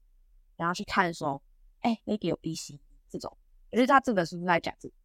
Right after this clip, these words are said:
但是很难欸。他有，我知道他举了很多例子，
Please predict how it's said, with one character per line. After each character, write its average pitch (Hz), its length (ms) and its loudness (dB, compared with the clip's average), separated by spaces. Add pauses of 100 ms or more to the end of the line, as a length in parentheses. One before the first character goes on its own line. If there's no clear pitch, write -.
(100)
但 285 160 6
是 294 60 4
很 208 220 0
难 - 120 -2
欸。 - 280 -18 (640)
他 339 120 6
有， 240 240 6 (120)
我 202 100 -2
知 190 80 2
道 247 80 6
他 262 140 0
举 - 180 -6
了 170 60 0
很 160 180 -6
多 165 160 -2
例 180 180 0
子， - 140 -20